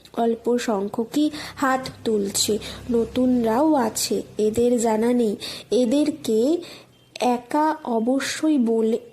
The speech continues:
আহ, এদেরকে এটা অবশ্যই বলে দাও কি কি করতে হবে, নিশ্চিত হয়ে যাবে।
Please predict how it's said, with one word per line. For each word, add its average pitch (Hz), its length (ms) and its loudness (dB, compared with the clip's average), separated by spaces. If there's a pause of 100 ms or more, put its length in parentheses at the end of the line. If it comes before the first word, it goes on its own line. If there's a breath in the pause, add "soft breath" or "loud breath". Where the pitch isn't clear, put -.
(140)
আহ, 220 240 -2 (460)
এদেরকে 294 680 2 (240 loud breath)
এটা 240 460 0
অবশ্যই 269 640 0
বলে 233 400 2
দাও 226 420 0 (280 loud breath)
কি 320 280 2
কি 370 220 2
করতে 233 420 0
হবে, 214 400 -2 (360)
নিশ্চিত 269 640 -2
হয়ে 220 260 2
যাবে। 202 440 -2